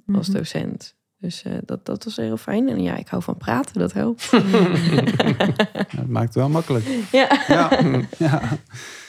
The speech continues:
Speaker 2: Maurice?
Speaker 3: Ja, nee, ik, eh, ik vond het vooral inderdaad ook fijn om echt wel de, de moeilijke situaties hier op tafel te kunnen leggen.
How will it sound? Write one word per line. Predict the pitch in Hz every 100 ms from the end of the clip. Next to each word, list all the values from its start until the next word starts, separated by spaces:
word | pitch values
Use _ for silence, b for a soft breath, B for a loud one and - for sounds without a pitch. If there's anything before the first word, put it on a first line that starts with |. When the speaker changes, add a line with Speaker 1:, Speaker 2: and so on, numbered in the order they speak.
| -
Speaker 2:
Maurice? | 202 233 277 -
Speaker 3:
Ja, | - 120
nee, | 120 123 123
ik, | 147 -
eh, | 127 123 120
ik | 120
vond | 127
het | 123
vooral | 120 117 120 117
inderdaad | - 120 113 110
ook | 110
fijn | - 110 110
om | 110 110 -
echt | 117 -
wel | 110
de, | 110 104 104
de | 104 104
moeilijke | 110 135 143 135 - 117 104 -
situaties | - 117 117 113 113 - 104
hier | 107 107
op | 104
tafel | 113 123 131
te | 135
kunnen | 127 123
leggen. | 131 131